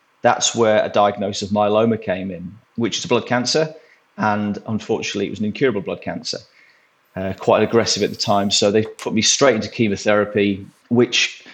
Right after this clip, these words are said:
didn't really work. The first, the first few cycles, for some reason, whatever I've got, is it becomes resistant,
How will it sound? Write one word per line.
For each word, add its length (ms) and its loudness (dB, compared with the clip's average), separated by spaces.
didn't 260 6
really 140 8
work. 340 6
The 80 -8
first, 320 2
the 80 -6
first 260 2
few 100 0
cycles, 440 2
for 80 -10
some 180 0
reason, 320 0
whatever 240 -2
I've 280 2
got, 180 -4
is 160 -6
it 180 -4
becomes 520 -4
resistant, 640 -4